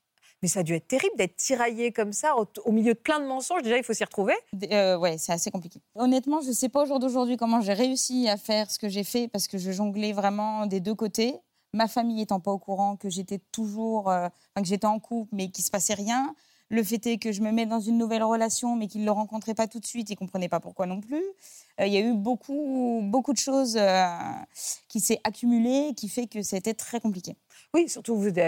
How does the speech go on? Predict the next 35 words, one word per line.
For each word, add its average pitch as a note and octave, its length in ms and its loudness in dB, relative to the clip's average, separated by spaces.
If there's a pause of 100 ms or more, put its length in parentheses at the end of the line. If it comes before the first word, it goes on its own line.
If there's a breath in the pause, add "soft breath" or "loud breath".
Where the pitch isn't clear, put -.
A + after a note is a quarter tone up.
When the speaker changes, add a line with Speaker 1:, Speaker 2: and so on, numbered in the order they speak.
(120)
Speaker 1:
vous E3+ 160 -2
avez E3 180 2
dû E3+ 80 0
affronter, E3 380 -2
j'imagine, F#3+ 400 -4
des F#3+ 100 -6
situations E3 440 -6
un G3 40 -4
peu D3 140 -8
cocasses, C4+ 480 -2
euh, F3 160 4 (340 soft breath)
entre, F#3+ 480 2
entre F#3 300 0
vous G3 180 2
deux, A3+ 260 4 (220 soft breath)
avec E3 240 0
votre F3 240 0
ex-conjoint G#3+ 720 -2
qui, F#3 440 -2
euh, F3 200 6 (280 soft breath)
qui - 100 -6
savait, A3 320 4
entre F#3 240 0
ceux C4 180 4
qui A#3 140 2
savaient G3+ 400 2
toute A#3 180 -4
la A#3 80 4
vérité G#3 400 2
finalement, G3 460 -2
vous A#3+ 160 -2
avez F3+ 160 2
Speaker 2:
Ça. E3+ 60 0
Speaker 1:
dû, G#3 220 0
euh, E3+ 340 6